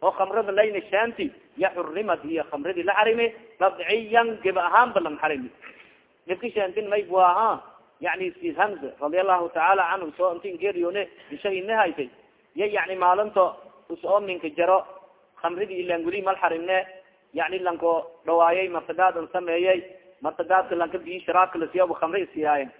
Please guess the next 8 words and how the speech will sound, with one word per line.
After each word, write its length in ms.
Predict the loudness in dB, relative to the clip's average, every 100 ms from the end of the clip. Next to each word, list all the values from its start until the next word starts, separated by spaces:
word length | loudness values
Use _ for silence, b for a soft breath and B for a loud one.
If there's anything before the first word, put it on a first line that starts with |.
| _ _ -6
Martagaadan 560 | -6 0 0 2 0
sameeyay, 520 | -4 -2 0 2 0 -2 -14 -18
gurigi 320 | -10 -6 -4 -4
miila 220 | -4 -2
ka 100 | 0
aamayaano, 520 | 0 0 0 0 -2 -4
lanko 240 | -4 -4
ansaariye, 540 | -4 0 0 2 -2